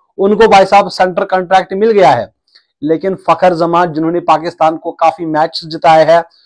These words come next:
जिन्होंने पाकिस्तान को लंबा सर्व किया है, लेकिन अब पाकिस्तान क्रिकेट बोर्ड उनको, आ, इस तरह सिला दे रहा है। तो मेरे हिसाब से सबसे बड़ा खिलाड़ी फखर जमान है पाकिस्तान का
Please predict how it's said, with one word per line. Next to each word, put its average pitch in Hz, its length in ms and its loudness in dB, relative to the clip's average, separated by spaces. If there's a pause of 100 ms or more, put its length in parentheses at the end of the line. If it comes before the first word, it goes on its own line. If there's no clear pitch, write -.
(200)
जिन्होंने 202 440 0
पाकिस्तान 170 580 -2
को 165 120 -2 (100)
लंबा 220 400 4
सर्व 185 280 0
किया 156 280 2
है, 120 220 -2 (560)
लेकिन 151 360 -2
अब 160 220 2 (400)
पाकिस्तान 165 480 0
क्रिकेट 165 440 -4
बोर्ड 151 240 0
उनको, 156 520 -4 (300)
आ, 135 180 4 (120)
इस - 180 -4
तरह 160 200 4
सिला 143 420 -2
दे 147 180 0
रहा 127 240 0
है। 101 220 -8 (380)
तो 160 60 -4
मेरे 202 180 4
हिसाब 196 420 4
से 233 180 2
सबसे 226 400 0
बड़ा 180 340 4
खिलाड़ी 180 360 0
फखर 160 300 -2
जमान 160 280 0
है 170 80 -2
पाकिस्तान 139 500 -2
का - 200 -20